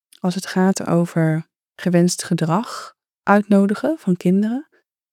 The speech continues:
is dat we, ehm, de omgeving veranderen. Dus daarmee de omgeving zo inrichten dat zij doen wat oké is. En, ehm,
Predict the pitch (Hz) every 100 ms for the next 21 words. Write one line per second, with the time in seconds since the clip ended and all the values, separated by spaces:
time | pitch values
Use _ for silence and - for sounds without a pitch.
0 | _ _ _ _ 202 202 - 196 185 190
1 | 170 160 - - 165 160 160 165 165 175
2 | _ - 180 190 - 277 277 151 - 135
3 | 131 135 143 - _ 170 180 180 180 175
4 | 165 165 - _ _ _ _ _ _ _
5 | _ _ - 175 180 - 202 208 185 175
6 | 180 202 262 233 240 240 247 - 285 381
7 | - _ _ _ _ _ _ _ _ _
8 | - 208 214 - 202 180 175 170 175 165
9 | 165 160 151 143 - - 170 - 190 156
10 | - - - - - _ _ _ _ _
11 | _ _ _ _ _ _ _ _ _ -
12 | 175 165 165 160 175 - 170 160 - -